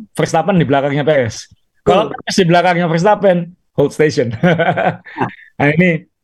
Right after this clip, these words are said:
Speaker 1: saya nggak tahu apakah ini baik untuk F one. Eh, kita masih, ya, masih dua lomba, jadi masih,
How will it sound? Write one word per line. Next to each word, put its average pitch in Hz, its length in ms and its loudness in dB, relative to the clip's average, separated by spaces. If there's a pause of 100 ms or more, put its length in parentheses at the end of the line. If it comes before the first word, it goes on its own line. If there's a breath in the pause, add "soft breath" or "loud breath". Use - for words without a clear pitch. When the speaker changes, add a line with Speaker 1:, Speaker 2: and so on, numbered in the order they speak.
Speaker 1:
saya 190 160 2
nggak 180 180 2
tahu 190 220 2
apakah 180 240 0
ini 185 100 0
baik 156 240 2
untuk 170 220 0
F 151 160 0
one. 185 400 2
Eh, 127 420 0
kita 143 220 -2
masih, 139 480 -2 (260)
ya, 127 160 -2
masih 131 260 -2
dua 127 200 2
lomba, 127 340 0
jadi 127 220 -2
masih, 131 400 -2